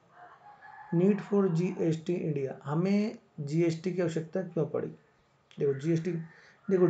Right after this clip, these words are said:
deficiency in the exiting value addi-, addition tax, जो हमारा weight था ना,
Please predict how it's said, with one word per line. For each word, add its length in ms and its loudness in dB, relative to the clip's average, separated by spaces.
deficiency 760 2
in 120 0
the 100 4
exiting 460 0
value 280 4
addi-, 300 -2
addition 420 -2
tax, 240 -6
जो 160 0
हमारा 220 4
weight 360 4
था 80 0
ना, 300 -6